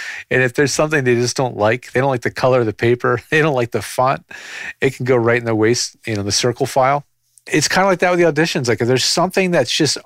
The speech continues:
odd or hard to listen to, distracting, or let's say the levels are really low, so they have to now hit the little volume key on their Mac keyboard, beep, beep, beep, beep, beep, beep, beep, beep, beep, you know, as people do. It's so funny to watch them do that,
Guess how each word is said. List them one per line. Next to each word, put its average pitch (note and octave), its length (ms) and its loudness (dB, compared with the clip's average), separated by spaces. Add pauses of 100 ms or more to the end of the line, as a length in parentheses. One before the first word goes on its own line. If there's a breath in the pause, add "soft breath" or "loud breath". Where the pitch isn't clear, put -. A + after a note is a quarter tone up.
odd C3 600 4 (120)
or A2 280 0
hard D3 340 0
to C#3 80 0
listen A#2+ 360 0
to, A2 460 0 (600 loud breath)
distracting, B2 840 0 (360 loud breath)
or C3 320 2
let's A#2 220 0
say C3 120 2
the A2+ 80 2
levels A#2 360 2
are G#2+ 60 0
really G#2+ 220 2
low, B2+ 400 2
so - 160 -6
they G2 140 -2
have G#2+ 160 0
to A2+ 100 -4
now F#2+ 340 -2 (360 loud breath)
hit B2+ 180 -2
the B2 80 0
little A2+ 240 2
volume A#2+ 400 0
key B2 220 0
on A2+ 140 0
their G2+ 120 -2
Mac A#2 260 0
keyboard, A#2+ 540 0
beep, E4+ 160 2
beep, F4+ 140 2
beep, E4+ 160 -2
beep, E4 140 0
beep, D#4 140 -4
beep, E4 140 0
beep, C4+ 280 2
beep, E3+ 220 2
beep, D#3 100 0
you B2 100 2
know, B2+ 80 2
as C3 240 2
people C#3+ 320 0
do. D3+ 440 0
It's B2+ 120 -2
so C3 160 0
funny A#2+ 320 -2
to A2 80 -2
watch A#2+ 300 -2
them D#3 140 -8
do E3+ 120 0
that, E3+ 240 0